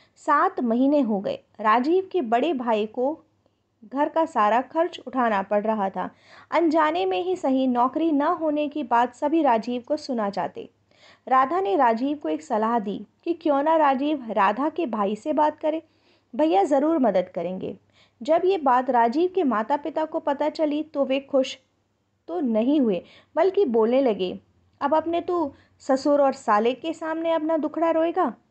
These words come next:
मदद मांगी तो सारे समाज में बातें होंगी कि बेटा घर जमाई बन गया है।" राधा ने कहा, "मम्मी, ऐसे समय में जेठ जी मदद करते तो कोई परेशानी नहीं होती, लेकिन यदि मेरे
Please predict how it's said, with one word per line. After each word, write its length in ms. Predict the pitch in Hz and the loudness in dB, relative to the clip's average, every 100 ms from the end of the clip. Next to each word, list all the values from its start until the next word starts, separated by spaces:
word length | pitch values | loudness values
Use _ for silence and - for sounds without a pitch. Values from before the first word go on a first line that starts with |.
| _ - | _ -4
मदद 340 | 226 233 269 302 | 0 2 2 0
मांगी 480 | 233 190 202 220 349 - _ _ | 0 0 -2 -2 -4 -4 _ _
तो 80 | - | -6
सारे 400 | 370 285 247 294 | -4 0 2 2
समाज 480 | - 254 226 233 269 | 0 -2 -2 -2 -2
में 160 | 302 233 | 0 2
बातें 300 | 214 214 247 | 0 0 -2
होंगी 560 | 214 202 233 277 208 - _ - | -2 -2 -2 -4 -8 -14 _ -10
कि 300 | 302 302 240 - _ - | -4 -4 -6 -12 _ -8
बेटा 420 | 202 262 277 311 214 | 0 0 2 2 2
घर 240 | 202 247 | 2 0
जमाई 340 | 269 381 403 | 2 0 0
बन 240 | 415 403 392 | 0 -2 0
गया 200 | 339 220 | 2 2
है।" 300 | 202 180 - _ _ _ _ _ _ _ _ _ - | 0 -6 -10 _ _ _ _ _ _ _ _ _ -4
राधा 360 | 226 226 233 | 2 4 4
ने 140 | 359 339 | 2 0
कहा, 340 | - 185 190 - - | -2 -4 -4 -8 -6
"मम्मी, 380 | 240 294 370 392 - | -2 0 -2 -6 -2
ऐसे 260 | 254 262 | -2 0
समय 280 | 370 370 359 | -2 -2 -2
में 220 | 359 370 | -2 -2
जेठ 300 | 262 269 277 | 0 2 2
जी 120 | 254 349 | 0 0
मदद 320 | 311 294 302 | 2 0 0
करते 340 | 277 254 285 | -2 -2 -4
तो 120 | 302 | -6
कोई 220 | 339 311 302 | -2 -2 0
परेशानी 560 | 240 214 220 214 233 | 0 0 -2 -4 0
नहीं 360 | 277 233 254 277 | 2 2 2 2
होती, 380 | 196 165 156 185 _ - - - | 2 -2 -10 -16 _ -20 -20 -8
लेकिन 300 | 320 381 403 | -4 0 2
यदि 220 | 262 240 | 2 2
मेरे 340 | 320 262 233 | 0 2 2